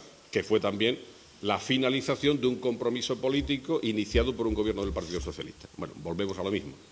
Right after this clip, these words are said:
Eh, la derecha, eh, española siempre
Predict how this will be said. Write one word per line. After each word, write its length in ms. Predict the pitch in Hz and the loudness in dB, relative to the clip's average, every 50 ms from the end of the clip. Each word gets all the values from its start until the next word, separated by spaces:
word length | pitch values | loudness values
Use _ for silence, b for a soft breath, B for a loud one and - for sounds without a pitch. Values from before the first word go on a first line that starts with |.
| - - - - - - - | -20 -20 -20 -20 -20 -18 -16
Eh, 220 | - 69 69 71 71 | -14 -12 -12 -10 -10
la 220 | 78 76 76 73 | -10 -10 -10 -10
derecha, 720 | 76 76 82 92 98 95 - - 101 95 92 90 87 85 | -10 -8 -6 -6 -6 -6 -4 -4 -2 -2 -2 -2 -4 -4
eh, 1200 | 82 80 76 - - - 64 78 76 73 73 - - - - - - - 78 73 73 73 - - - | -6 -8 -10 -12 -12 -10 -10 -10 -10 -10 -14 -16 -18 -20 -20 -18 -16 -14 -14 -12 -12 -14 -12 -14 -14
española 680 | - - - 80 87 107 120 131 135 127 117 110 101 | -14 -8 -6 -2 0 2 2 4 4 4 4 2 2
siempre 600 | 87 - - 95 85 85 76 - 92 90 90 85 | 0 -4 -4 -4 -4 -4 -4 -4 -2 -2 -2 -4